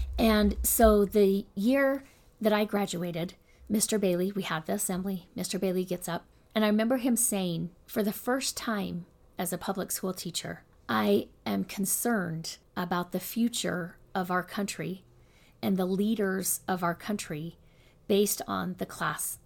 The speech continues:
of eighty-eight," which was my graduating class. And I don't know how a lot of seniors felt sitting in the audience as he called us out. Uh,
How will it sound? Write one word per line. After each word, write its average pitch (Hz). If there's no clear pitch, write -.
of 180
eighty-eight," -
which -
was 175
my 175
graduating 156
class. -
And 202
I 240
don't 277
know 214
how 196
a -
lot 170
of 160
seniors 180
felt -
sitting 185
in 175
the 156
audience 165
as 175
he 165
called 170
us 147
out. -
Uh, -